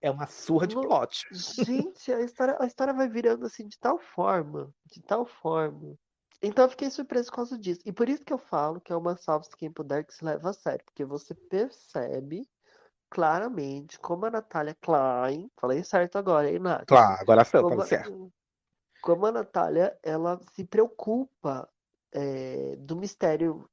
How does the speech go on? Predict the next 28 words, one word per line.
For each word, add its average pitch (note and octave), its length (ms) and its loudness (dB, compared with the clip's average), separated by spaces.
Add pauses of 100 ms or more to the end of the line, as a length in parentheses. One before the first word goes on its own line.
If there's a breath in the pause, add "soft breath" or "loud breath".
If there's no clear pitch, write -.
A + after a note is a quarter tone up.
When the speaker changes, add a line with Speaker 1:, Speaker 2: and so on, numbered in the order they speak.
(120)
Speaker 2:
do D3+ 180 -6
envolvimento F3 600 -4
do D3 80 -10
mistério, A#2 500 -6
né? B2 180 -10 (1000)
Eu G#3+ 140 4
acho G#3+ 260 -4
sensacional, F3+ 880 -12
assim, - 260 -20 (380)
tudo G#3+ 180 -2
que A3+ 140 -12
vai F#3+ 160 4
mudando, F3 320 -4
porque - 160 -6
cada A#3+ 300 4
hora A3+ 180 6
você A#3+ 140 -4
acha A3 200 -2
que - 80 -12
uma C4+ 140 -6
pessoa E3 400 -4
é C#3+ 60 -4
a, C3 200 -8
é C#3 140 -8
a, C#3 260 -6
é C#3+ 120 -8
a C#3 80 -6
culpada. B2 680 -8